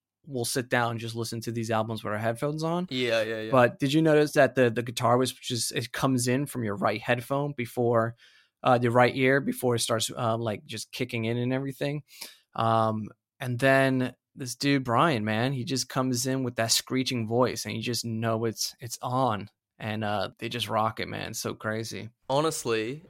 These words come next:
Speaker 2: I think Brian Johnson is the best possible replacement they could have got for their passed away frontman, Bon Scott. He does a phenomenal job to the point where I think he's maybe better than Bon Scott
Speaker 1: Mm.
Speaker 2: on some of the tracks, 'cause he is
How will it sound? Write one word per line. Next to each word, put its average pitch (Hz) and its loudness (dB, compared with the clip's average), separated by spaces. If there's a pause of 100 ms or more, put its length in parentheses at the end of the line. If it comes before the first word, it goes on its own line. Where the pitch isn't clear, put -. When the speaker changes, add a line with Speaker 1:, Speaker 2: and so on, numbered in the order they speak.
Speaker 2:
I 131 4
think 175 -4
Brian 123 0
Johnson 120 -6
is 120 -4
the 127 -2
best 127 -4
possible 120 -4
replacement 120 -4
they 117 -4
could 123 -2
have 110 -4
got 127 -2
for 120 -4
their 110 -2
passed - -6
away 110 -2
frontman, 123 -4
Bon 117 -2
Scott. 127 -2
He 139 -6
does 143 2
a 117 0
phenomenal 120 -2
job 120 -2
to 156 -12
the 147 -2
point 175 0
where 151 2
I - 2
think 208 -4
he's 147 -6
maybe 127 -4
better 131 2
than 160 -2
Bon 151 -4
Scott - 0
Speaker 1:
Mm. - -8
Speaker 2:
on 143 -4
some 143 -2
of 139 -6
the 147 -14 (160)
tracks, 147 0
'cause 131 -4
he 208 -2
is 143 -4